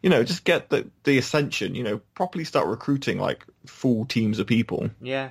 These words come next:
Speaker 2: I, I loved it when Randy Orton joined the Wyatt family. I thought that was cool, and it worked really well. And it was a good slow build. And,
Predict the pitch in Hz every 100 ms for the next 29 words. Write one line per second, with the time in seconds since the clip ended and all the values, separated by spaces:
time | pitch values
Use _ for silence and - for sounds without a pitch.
0 | - 156 180 139 160 202 175 110 113 120
1 | 110 117 123 110 90 92 90 85 85 -
2 | 85 85 101 113 120 110 107 - 143 101
3 | 92 135 110 104 110 117 104 104 101 104
4 | 90 92 - _ _ _ _ _ 113 110
5 | 101 120 - 113 107 120 92 95 - 117